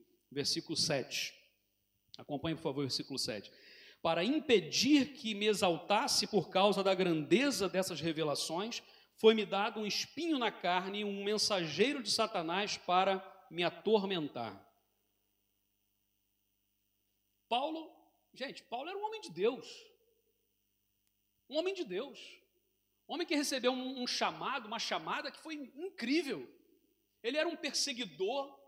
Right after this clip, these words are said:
e que agora tá sendo perseguido. Ele caiu do cavalo, cego, Deus fala com ele, chama-o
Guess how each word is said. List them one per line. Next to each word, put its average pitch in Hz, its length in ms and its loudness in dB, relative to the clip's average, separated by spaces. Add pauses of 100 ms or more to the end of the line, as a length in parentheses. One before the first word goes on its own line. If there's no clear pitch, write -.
(420)
e 277 80 -16
que 294 100 -4
agora 254 260 -4
tá 285 160 -10 (140)
sendo 302 180 -6
perseguido. 233 680 -6
Ele 226 140 -6
caiu 247 360 -4
do 302 100 -4
cavalo, 233 560 -2
cego, 254 640 2
Deus 240 320 -4
fala 285 380 -2
com 233 180 -8
ele, 226 300 -4
chama-o 330 640 -4